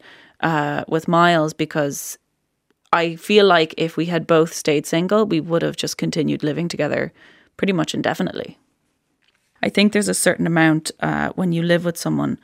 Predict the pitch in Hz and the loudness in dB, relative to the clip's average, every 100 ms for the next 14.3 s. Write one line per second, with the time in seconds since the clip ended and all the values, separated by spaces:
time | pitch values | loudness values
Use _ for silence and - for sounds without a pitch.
0 | _ _ 180 - 170 165 156 113 - - | _ _ -8 -2 0 2 2 0 -4 -6
1 | 147 - - - - - - 185 185 190 | -6 -6 -6 -10 -16 -20 -2 2 2 0
2 | - 208 196 185 180 165 - _ _ - | 2 4 4 4 2 0 -6 _ _ -2
3 | 190 180 165 - 156 147 - - - - | 2 2 0 0 0 0 -2 -8 -10 -16
4 | _ - 170 160 143 139 175 - 165 170 | _ -6 -2 -2 -2 -4 -6 -4 -2 0
5 | 160 156 147 160 170 170 151 151 135 143 | 0 -4 -4 -4 -4 -2 -2 -2 -2 -4
6 | 143 135 151 170 185 - - 156 180 - | -2 -4 -2 -2 -4 -4 -4 -2 -4 -4
7 | 180 175 - 151 - - - - 160 - | -6 -6 -6 -6 -4 -4 -2 -4 -4 -6
8 | - - - 196 - - - - _ 165 | -6 -6 -6 -6 -10 -20 -20 -20 _ -2
9 | 156 139 - 151 - 156 156 151 143 - | -2 -2 -4 -6 -2 -2 0 0 0 0
10 | 170 180 175 170 170 170 - - - - | -2 -2 0 0 0 -4 -6 -12 -16 -20
11 | - - 50 50 - - 160 165 156 151 | -12 -8 -8 -8 -10 -8 -8 -8 -6 -2
12 | 156 170 - 143 135 143 - - - 151 | -2 -2 -6 -6 -6 -6 -6 -8 -6 -6
13 | 147 139 147 - 151 147 151 147 - _ | -6 -6 -6 -4 -4 -2 -4 -8 -12 _
14 | 175 165 | -6 -6